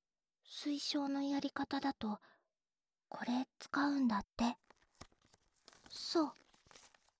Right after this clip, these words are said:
コンドーム。一応お互いに本当にいいかどうか改めて判断するためにも、まずは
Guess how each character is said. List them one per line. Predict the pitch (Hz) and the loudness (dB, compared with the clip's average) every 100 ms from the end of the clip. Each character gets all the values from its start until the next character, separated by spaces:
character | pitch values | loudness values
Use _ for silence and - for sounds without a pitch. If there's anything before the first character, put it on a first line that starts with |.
| - | -4
コ | 311 311 | 2 4
ン | 302 | 6
ド | 302 | 4
ー | 285 | 6
ム。 | 220 190 - _ _ _ _ _ _ _ _ _ _ _ _ _ _ _ _ _ | 4 2 -4 _ _ _ _ _ _ _ _ _ _ _ _ _ _ _ _ _
一 | 240 - - 320 | -8 -6 -4 2
応 | 330 320 | 4 4
お | 311 | 2
互 | - 311 320 311 | 2 0 2 0
い | 302 | 2
に | 302 302 285 - - _ _ | 2 0 -2 -8 -20 _ _
本 | - 277 269 | -6 -4 -2
当 | - 285 | 0 2
に | 277 277 285 | 2 2 2
い | |
い | 285 | 0
か | - 214 | -2 -4
ど | - 240 | -4 -6
う | |
か | - 208 202 _ _ - | -2 -2 -2 _ _ -4
改 | 220 247 285 | -2 0 2
め | 277 254 | 2 0
て | 208 | -4
判 | - 247 247 | 0 4 4
断 | 226 208 | 4 2
す | - 220 | 0 -4
る | 220 | -4
た | - | 0
め | 233 240 | 4 6
に | 220 | 4
も、 | 202 208 208 - - - _ _ _ _ _ _ _ _ | 4 2 0 -6 -20 -20 _ _ _ _ _ _ _ _
ま | 277 330 | 2 2
ず | - | 2
は | 277 220 202 | 2 0 -2